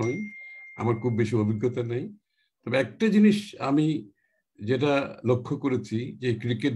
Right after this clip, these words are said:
বোর্ডের সাথে, ক্রীড়া জগতের সাথে যারা থাকে তাদের, তাদের সাথে দুর্নীতির একটা বিষয় উঠে আসে কিন্তু। আর ক্রিকেট বোর্ড কিন্তু দুর্নীতির এক ধরনের বড় আখড়া বললেও ভুল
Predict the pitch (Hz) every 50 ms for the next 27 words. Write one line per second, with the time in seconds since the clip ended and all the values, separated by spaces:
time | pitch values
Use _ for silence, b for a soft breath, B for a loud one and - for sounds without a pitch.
0 | 101 98 107 110 113 131 123 - - 127 123 117 - - 117 - 120 113 110 107
1 | 107 113 117 120 113 110 110 - 123 120 113 113 110 110 123 123 123 - 101 98
2 | - - 110 87 - - _ _ b b b b b b b b b b b _
3 | - - 110 113 127 156 156 151 131 - - - - - _ _ - - 113 107
4 | 117 147 139 120 - - 147 147 - 139 113 104 113 151 160 165 165 175 170 170
5 | 185 175 170 165 - 165 131 123 123 113 - 127 117 113 113 107 104 - 104 98
6 | - - - 110 104 - 113 107 - _ _ _ _ _ _ _ _ B B B
7 | B B B B B B B _ - 98 101 104 101 104 104 139 139 135 180 185
8 | 160 160 185 190 185 - - 175 160 147 170 175 170 143 120 110 135 139 139 139
9 | 135 123 156 143 127 131 127 _ _ _ _ - 123 123 120 110 110 120 147 156
10 | 147 151 143 123 107 104 117 127 131 135 139 131 - - - - 107 107 107 -
11 | 156 147 139 143 147 147 143 151 135 113 98 117